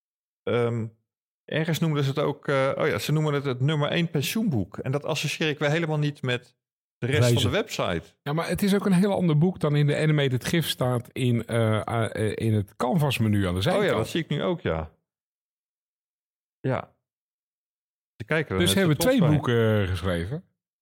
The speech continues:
Speaker 2: Nou, ze hebben nog meer.
Speaker 3: Ehm, trouwens, het idee dat inderdaad dat, eh,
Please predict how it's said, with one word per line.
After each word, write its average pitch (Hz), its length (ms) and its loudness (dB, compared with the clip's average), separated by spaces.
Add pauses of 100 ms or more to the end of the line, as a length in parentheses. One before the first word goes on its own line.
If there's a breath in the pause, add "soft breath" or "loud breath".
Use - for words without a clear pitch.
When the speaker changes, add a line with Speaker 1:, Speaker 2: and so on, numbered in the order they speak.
(120)
Speaker 2:
Nou, 101 180 0
ze - 80 -2
hebben 95 200 2
nog 120 100 2
meer. 127 340 2
Speaker 3:
Ehm, 127 160 -4 (800)
trouwens, 175 260 0
het - 80 -4
idee 185 220 2
dat 180 220 0
inderdaad 160 460 -2
dat, 143 160 -4 (180)
eh, 120 200 0